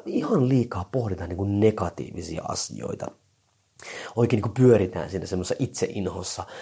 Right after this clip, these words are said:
ja tämmöisessä negatiivisessa niinku pi-, niinku pikkupossu. Mut ei,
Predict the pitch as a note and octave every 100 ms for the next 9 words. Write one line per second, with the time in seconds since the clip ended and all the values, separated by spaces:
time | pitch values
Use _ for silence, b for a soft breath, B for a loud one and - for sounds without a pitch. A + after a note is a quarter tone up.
0 | B G2 F#2+ F2+ G#2+ A#2 A#2 G2 F2 F2+
1 | F2+ F2+ F#2+ G#2+ - A#2 G2+ C3+ - -
2 | - F2+ - - A#2 F3+ F#3